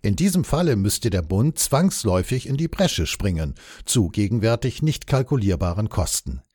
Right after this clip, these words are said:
Hier offenbart sich der erpresserische Charakter solcher Privatisierungsdeals. Weil man Bundesstraßen und Autobahnen im Ernstfall nicht sich selbst überlassen kann und sie ähnlich den Großbanken too big to fail sind,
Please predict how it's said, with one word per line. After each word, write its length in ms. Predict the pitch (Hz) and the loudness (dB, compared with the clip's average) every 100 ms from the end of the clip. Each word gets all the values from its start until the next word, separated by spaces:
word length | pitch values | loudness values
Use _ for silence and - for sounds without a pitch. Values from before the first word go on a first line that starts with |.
| _ - - | _ -20 -20
Hier 300 | - 160 220 | -4 2 2
offenbart 520 | 160 - 120 139 170 | 2 -2 0 2 0
sich 260 | - 113 - | 0 0 0
der 180 | 104 98 | -2 0
erpresserische 720 | 92 - 127 - 113 113 107 | -2 -2 -2 -2 0 0 0
Charakter 600 | - 101 117 - - 101 | -2 -2 -2 -2 0 0
solcher 380 | 90 95 - 104 | 0 -2 0 -2
Privatisierungsdeals. 1500 | - 101 104 123 101 143 139 71 - - 85 71 - - - _ _ _ _ _ - | 0 0 0 0 0 0 0 -2 -6 -6 -6 -6 -4 -4 -4 _ _ _ _ _ 0
Weil 200 | 110 101 | 2 4
man 200 | 95 85 | 0 2
Bundesstraßen 760 | 165 170 - 104 101 117 165 | 2 4 2 2 0 0 -2
und 260 | - 85 - | -2 -4 0
Autobahnen 680 | 113 135 110 95 120 165 | 0 2 0 0 2 0
im 100 | 87 | -2
Ernstfall 680 | 82 92 95 107 - 131 123 | -4 -4 -2 -4 -2 0 2
nicht 340 | 101 151 - | 2 0 -2
sich 180 | - 87 | -6 -6
selbst 340 | - 143 175 - | 0 2 0 -4
überlassen 440 | 95 90 95 - | -4 -2 -2 -2
kann 240 | 107 127 165 | -2 0 0
und 180 | 101 - | -2 -4
sie 160 | 78 | -6
ähnlich 420 | - 101 113 113 - | -4 -2 0 -2 -2
den 160 | 87 | -4
Großbanken 840 | - 117 120 - 110 107 110 98 - | 2 4 4 2 0 0 -2 -4 -2
too 140 | - 160 | 0 0
big 400 | 76 160 - - | 0 -2 -2 -6
to 120 | 78 | -6
fail 400 | - 135 147 95 | 0 0 2 0
sind, 340 | 85 123 160 | 2 0 -2